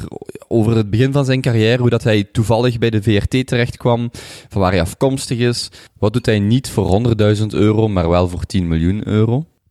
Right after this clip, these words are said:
Ehm, hoe dat hij omgaat met, met zijn plotseling B V-status, zijn plotselinge B V-status. Waar dat hij naar de toekomst naartoe kijkt,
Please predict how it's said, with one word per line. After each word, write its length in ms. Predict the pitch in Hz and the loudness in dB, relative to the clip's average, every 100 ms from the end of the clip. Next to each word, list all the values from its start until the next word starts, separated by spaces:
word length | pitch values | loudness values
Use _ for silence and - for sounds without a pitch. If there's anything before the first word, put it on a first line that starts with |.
| - - | -20 -4
Ehm, 600 | 87 87 87 87 87 92 | 2 4 4 4 2 2
hoe 160 | 107 | 2
dat 140 | 104 104 | 2 2
hij 120 | 95 | 0
omgaat 500 | - 107 113 113 - | 2 2 2 2 0
met, 180 | 101 98 | -4 -2
met 220 | 92 90 - | -4 -4 -2
zijn 320 | 107 95 92 - | 0 0 -4 -4
plotseling 640 | 123 120 - 117 107 101 | -2 -2 -2 0 0 0
B 60 | 90 98 92 | 0 -2 0
V-status, 1120 | 120 131 123 - - 117 117 - 123 - - _ _ | 0 0 -2 -6 -2 0 0 0 -4 -4 -14 _ _
zijn 320 | 107 92 90 | -4 -4 -2
plotselinge 580 | 117 - 113 104 110 123 120 | -4 -2 -2 0 0 -2 -2
B 60 | 117 | 0
V-status. 720 | 113 117 - 120 120 127 - - - - - - - _ _ _ _ | 2 0 0 -2 -2 -4 -6 -16 -20 -20 -20 -20 -20 _ _ _ _
Waar 180 | - 135 | -2 0
dat 120 | 143 | 2
hij 80 | 151 | 2
naar 100 | 131 | 2
de 80 | 127 | 2
toekomst 340 | 208 208 196 | 0 0 0
naartoe 300 | 196 175 185 | -2 0 -2
kijkt, 480 | 180 185 180 - - | 0 0 0 -2 -12